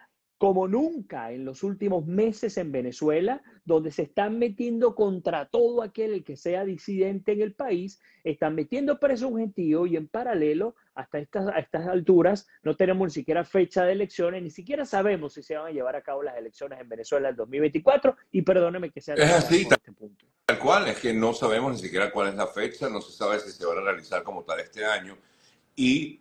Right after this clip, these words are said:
Speaker 2: están violando definitivamente el acuerdo de Barbados, Vladimir, como lo decía ayer el Departamento de Estado norteamericano. Pero a mí lo que me llama la atención de lo que dijo el Departamento de Estado norteamericano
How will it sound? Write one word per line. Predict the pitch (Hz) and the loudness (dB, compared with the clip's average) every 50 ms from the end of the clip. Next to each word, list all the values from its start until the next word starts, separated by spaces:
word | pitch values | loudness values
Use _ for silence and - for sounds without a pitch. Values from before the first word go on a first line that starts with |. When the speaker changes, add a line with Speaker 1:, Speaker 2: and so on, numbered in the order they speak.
| _ _ _ _ _ _ _ _ _ | _ _ _ _ _ _ _ _ _
Speaker 2:
están | - 123 113 104 - - 104 101 104 113 | -6 -4 -4 0 2 2 4 4 4 4
violando | 117 120 113 107 98 92 101 110 - _ _ _ _ _ | 4 4 6 4 4 2 0 -4 -10 _ _ _ _ _
definitivamente | - 120 107 - 92 92 87 - 90 90 95 95 95 87 - 107 | 0 0 0 0 -2 -6 -4 -2 -2 0 0 0 0 0 0 0
el | 98 | 0
acuerdo | 90 - - 82 80 82 90 | 0 0 0 -2 0 2 2
de | 92 87 | 2 2
Barbados, | 78 71 69 76 92 120 131 123 107 - - - | 2 0 2 2 4 4 4 4 2 0 -4 -6
Vladimir, | 76 73 71 71 69 71 71 69 - _ _ _ _ _ - | -8 -8 -8 -8 -10 -14 -16 -18 -18 _ _ _ _ _ -6
como | 87 85 85 82 | -2 0 0 2
lo | 80 78 | 2 2
decía | 76 76 - - - 90 90 90 90 90 80 78 | 0 -2 -4 -6 -4 -2 2 2 4 4 4 2
ayer | 87 85 82 82 82 85 90 | 0 0 -2 -2 -2 0 0
el | 87 87 | -2 -4
Departamento | 85 - 82 80 78 76 73 73 73 73 71 87 87 | -4 -6 -6 -6 -6 -8 -10 -10 -10 -10 -6 -4 -4
de | 82 | -6
Estado | - - 73 71 71 | -4 -4 -4 -4 -4
norteamericano. | 78 80 76 - 80 71 69 65 67 - - - 64 60 60 - _ _ _ _ _ _ _ | -4 -6 -8 -8 -10 -10 -10 -12 -12 -12 -10 -8 -8 -8 -10 -12 _ _ _ _ _ _ _
Pero | - 113 107 - | 2 4 4 4
a | 117 | 4
mí | 120 127 160 | 2 0 -2
lo | 180 180 | -2 -2
que | 175 | -2
me | 151 123 104 | 0 2 2
llama | 98 104 131 | 2 4 4
la | 139 131 | 2 2
atención | - 90 85 - - 98 95 95 104 104 | 0 -2 -6 -8 -4 -4 -2 -2 -2 -2
de | 101 90 | -2 -2
lo | 82 82 - | -2 -4 -4
que | - 78 78 76 | -6 -6 -6 -2
dijo | 78 113 123 113 - - - - | 0 0 0 0 0 -4 -8 -8
el | 69 67 | -8 -6
Departamento | 69 69 - 71 - - 73 71 76 78 76 95 | -8 -8 -10 -10 -10 -10 -10 -10 -10 -8 -6 -6
de | 87 | -6
Estado | - - - 80 76 76 80 | -6 -6 -6 -6 -6 -4 -4
norteamericano | 85 85 82 - 95 98 98 107 107 - - 85 76 78 | -6 -6 -6 -6 -6 -4 -6 -6 -4 -2 -2 -2 -2 -4